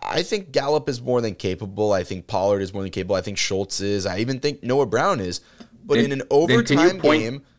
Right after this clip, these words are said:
Speaker 1: on
Speaker 2: you
Speaker 1: thir-
Speaker 2: point to me where Gallup shows up on the, on the scorecard?
Speaker 1: Well, I, I'm not saying he shows up. I'm, I'm just saying I'm confident in him, you know, catching a pass or running it. Like,
Speaker 2: Great, throw
Speaker 1: I've
Speaker 2: him the
Speaker 1: seen
Speaker 2: damn
Speaker 1: it.
Speaker 2: ball.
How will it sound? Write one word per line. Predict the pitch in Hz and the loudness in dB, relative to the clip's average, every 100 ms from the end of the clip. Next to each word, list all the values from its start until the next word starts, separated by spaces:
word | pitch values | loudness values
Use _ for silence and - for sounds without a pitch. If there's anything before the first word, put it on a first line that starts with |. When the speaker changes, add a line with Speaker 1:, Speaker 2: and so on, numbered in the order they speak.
| _ _ - | _ _ -6
Speaker 1:
on | 127 131 | 2 4
Speaker 2:
you | 139 | 4
Speaker 1:
thir- | 131 | 4
Speaker 2:
point | 147 156 | 2 2
to | 156 | 2
me | 160 | 4
where | 147 139 | 6 6
Gallup | 117 - 123 131 139 | 4 4 6 6 4
shows | - 147 131 113 | 2 4 6 6
up | 117 117 | 4 4
on | 110 107 | 2 0
the, | 104 | 0
on | 107 101 | 0 -2
the | |
scorecard? | - 110 127 196 220 | 0 -2 0 0 -2
Speaker 1:
Well, | - 240 - | -4 -6 -6
I, | - - | -8 -4
I'm | 165 | 0
not | 185 190 | 0 0
saying | 190 | -2
he | 180 | 0
shows | 185 175 | 0 0
up. | - - | -2 -2
I'm, | 139 165 | -4 -2
I'm | 147 | -2
just | 175 175 | 0 0
saying | 175 151 | 0 0
I'm | 131 | -2
confident | - 160 208 214 127 120 123 | -4 -2 0 0 -2 0 0
in | 120 117 | -2 -2
him, | 123 147 139 131 | 0 0 0 -6
you | 127 127 | -6 -2
know, | 127 127 | 2 2
catching | 120 131 135 - | 2 0 0 0
a | 127 | -2
pass | 202 208 110 110 | 0 2 2 0
or | 110 | 0
running | 123 131 | 0 0
it. | 104 | 2
Like, | 127 | 4
Speaker 2:
Great, | - 294 - | 6 4 4
throw | 277 | 6
Speaker 1:
I've | 311 | 6
Speaker 2:
him | 311 | 6
the | 311 | 4
Speaker 1:
seen | 330 | 6
Speaker 2:
damn | 330 | 6
Speaker 1:
it. | 339 | 8
Speaker 2:
ball. | 381 381 294 196 - | 8 8 6 4 -6